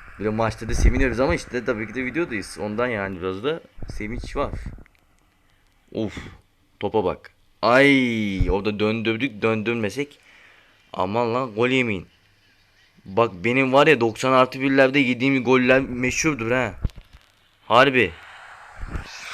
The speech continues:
Ya bak, aa, şom ağzımı açtım, gol yedik.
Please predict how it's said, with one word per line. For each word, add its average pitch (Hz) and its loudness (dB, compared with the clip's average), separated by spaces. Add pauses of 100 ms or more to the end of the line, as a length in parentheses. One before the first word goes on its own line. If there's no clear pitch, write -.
(440)
Ya 139 6
bak, 127 4
aa, 143 4
şom 160 2
ağzımı 170 6
açtım, 170 2
gol 156 2
yedik. 127 -4